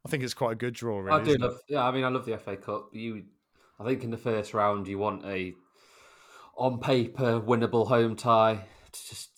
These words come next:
Speaker 2: get your name in the hat, isn't it? It's get the job done. You know, doesn't matter how, get through.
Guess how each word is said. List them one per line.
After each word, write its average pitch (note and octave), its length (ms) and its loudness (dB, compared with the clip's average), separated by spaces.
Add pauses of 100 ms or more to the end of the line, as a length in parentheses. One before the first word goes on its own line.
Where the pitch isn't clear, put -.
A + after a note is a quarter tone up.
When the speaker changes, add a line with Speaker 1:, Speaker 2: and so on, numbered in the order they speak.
Speaker 2:
get A#2+ 160 -2
your A2 80 -4
name G#2+ 180 0
in G2 80 -6
the G2 80 -2
hat, G2+ 240 0
isn't G2 160 -6
it? G2 100 -4
It's F#2+ 120 -10
get A2 160 -4
the G2 60 -8
job F#2 260 -6
done. F#2 340 -4 (280)
You F#2+ 80 -10
know, F2 200 -10
doesn't F#2 140 -10
matter F2 160 -8
how, F2+ 360 -4
get - 200 -12
through. F2+ 320 -8